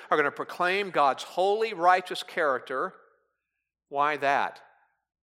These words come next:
Because it's his holy, righteous character that demands the judgment. So let's examine the medley. Verse three. "And they sang the song of Moses, the bondservant of God."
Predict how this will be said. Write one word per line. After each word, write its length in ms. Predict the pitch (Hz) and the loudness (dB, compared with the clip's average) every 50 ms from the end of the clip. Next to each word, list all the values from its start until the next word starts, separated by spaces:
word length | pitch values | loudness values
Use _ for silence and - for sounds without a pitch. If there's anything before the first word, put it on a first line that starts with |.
| _ - | _ -10
Because 380 | 143 - - 170 165 151 156 | -8 -2 4 4 4 4 4
it's 140 | 156 143 - | 0 -4 -4
his 160 | 147 131 - | -4 -4 -2
holy, 340 | - 165 170 170 165 160 151 | 0 0 0 2 0 0 0
righteous 480 | 143 151 165 165 160 - 160 143 - - | 2 2 2 2 0 -4 -10 -10 -10 -8
character 440 | - 190 202 226 233 226 - 165 | -4 0 2 2 0 0 -2 -4
that 160 | 151 160 160 156 | -4 -4 -4 -4
demands 380 | 165 170 170 170 185 202 180 | -4 -2 -2 0 -2 -2 -2
the 100 | 185 202 | -4 -4
judgment. 600 | 190 214 226 262 254 247 247 214 156 - - - _ _ _ _ _ _ _ _ _ _ _ _ _ _ _ _ _ _ _ _ _ _ _ _ _ _ - | 0 2 0 0 0 -2 -8 -10 -10 -10 -14 -20 _ _ _ _ _ _ _ _ _ _ _ _ _ _ _ _ _ _ _ _ _ _ _ _ _ _ -8
So 100 | - 151 | -6 -4
let's 160 | 175 175 - | -4 -4 -6
examine 360 | 143 - 156 151 147 135 117 | -10 -8 -4 -4 -4 -4 -6
the 60 | 113 113 | -8 -6
medley. 340 | 120 131 120 107 98 90 | -4 -4 -4 -4 -8 -14
Verse 260 | 87 - 120 117 - - | -12 -12 -12 -12 -12 -12
three. 280 | - 135 120 98 85 - - - - - - | -12 -10 -10 -10 -12 -14 -20 -20 -20 -16 -10
"And 140 | 147 135 131 | -8 -6 -4
they 140 | - 120 | -4 -4
sang 560 | - - - - - 160 170 185 196 202 202 170 | -4 -4 -6 -4 -2 -2 -2 -2 -4 -6 -8 -10
the 100 | 147 120 | -10 -8
song 420 | - - - 156 151 165 170 165 | -8 -6 -4 -4 -2 -2 -2 -4
of 100 | 156 135 | -6 -10
Moses, 500 | 131 135 143 147 139 - - 98 - - | -8 -6 -4 -4 -6 -8 -12 -16 -16 -16
the 80 | - 104 | -16 -10
bondservant 580 | - 117 123 135 135 - - 131 123 113 110 | -8 -6 -6 -6 -8 -10 -10 -10 -10 -12 -12
of 80 | 101 101 | -16 -12
God." 320 | 120 120 110 90 - - | -8 -6 -6 -6 -8 -10